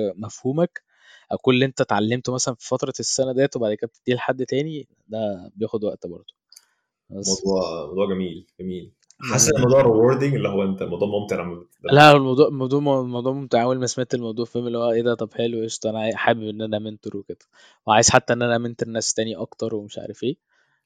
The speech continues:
Speaker 1: بس، آه، كله بوقته، وأنا ما فيش عندي وقت زي ما قلت لك كده. فحتى أنا لو حبيت إن أنا أعمل حاجة زي كده، محتاج إن أنا أقلل الشغل اللي عليا.
Speaker 2: بالظبط. فأنت تقول لل-، للمدير بتاعك المرة الجاية: "أنا موافق جدا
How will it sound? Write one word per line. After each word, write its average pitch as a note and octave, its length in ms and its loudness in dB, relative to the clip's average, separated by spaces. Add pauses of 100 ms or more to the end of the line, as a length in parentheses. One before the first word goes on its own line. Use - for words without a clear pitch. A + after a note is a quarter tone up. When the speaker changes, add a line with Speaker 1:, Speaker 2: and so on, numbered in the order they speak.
(100)
Speaker 1:
بس، G#2 480 -2
آه، G2 880 -8
كله E3 220 4
بوقته، C3 320 6
وأنا G#2 520 -2
ما G#2+ 200 -10
فيش - 220 -6
عندي A#2+ 180 -2
وقت A2+ 180 -2
زي A2+ 80 0
ما A#2 80 -6
قلت G2 180 -10
لك A2 200 -4
كده. G2 160 -10
فحتى C3+ 680 0
أنا B2+ 180 4
لو G2+ 280 -2
حبيت A2+ 380 -6
إن C3 100 -2
أنا C3+ 100 -2
أعمل C3+ 160 -4
حاجة C3+ 160 -2
زي A#2+ 120 -2
كده، C#3 140 -2
محتاج A#2 300 -6
إن A2+ 100 -6
أنا A2+ 180 -4
أقلل A2+ 180 0
الشغل A2 360 -6
اللي G2 140 -8
عليا. F2+ 240 -14 (420)
Speaker 2:
بالظبط. B2+ 340 -2
فأنت G#2 220 -6
تقول A2 220 2
لل-، G#2+ 340 2
للمدير G#2+ 500 0
بتاعك A2+ 200 -2
المرة A2 160 -2
الجاية: A#2+ 340 2 (340)
"أنا G#2 180 0
موافق G#2+ 340 0
جدا G#2+ 160 -2